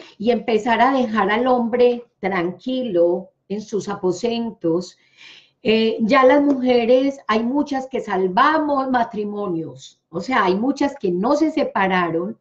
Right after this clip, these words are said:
hay otras que sí se separaron, hay otras que ya están más tranquilas con los hombres, y hay otras que están en un proceso. Pero sí me gustaría que,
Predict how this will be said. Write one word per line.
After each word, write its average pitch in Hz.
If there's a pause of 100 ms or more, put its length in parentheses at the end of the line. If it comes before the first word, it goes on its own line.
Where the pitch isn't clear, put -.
hay 151
otras 185
que 165
sí 254
se 302
separaron, 208 (300)
hay 214
otras 226
que 180
ya 190
están 226
más 220
tranquilas 196
con 190
los 196
hombres, 170 (340)
y 240
hay 254
otras 240
que 240
están 175
en 180
un 190
proceso. 175 (260)
Pero 294 (100)
sí 233
me 247
gustaría 240 (420)
que, 240